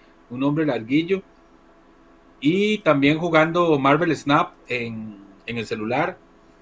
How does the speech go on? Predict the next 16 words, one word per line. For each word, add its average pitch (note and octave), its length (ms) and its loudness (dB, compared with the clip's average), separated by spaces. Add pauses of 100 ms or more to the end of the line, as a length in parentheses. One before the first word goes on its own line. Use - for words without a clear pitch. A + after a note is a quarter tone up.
(240)
que A2 140 -8
es G#2+ 120 -12
como C#3+ 260 -4
mi A#2+ 100 -8
Candy C3 260 -2
Crush, C#3+ 280 0
por B2 140 -10
decirlo A#2 280 -8
así. C3+ 180 -10 (320)
Y G#2 240 -12
ya, A#2+ 100 -6
y B2 100 -4
esperando A#2+ 460 -4
a C3 60 0
ver C#3+ 220 2
qué, A#2+ 600 -4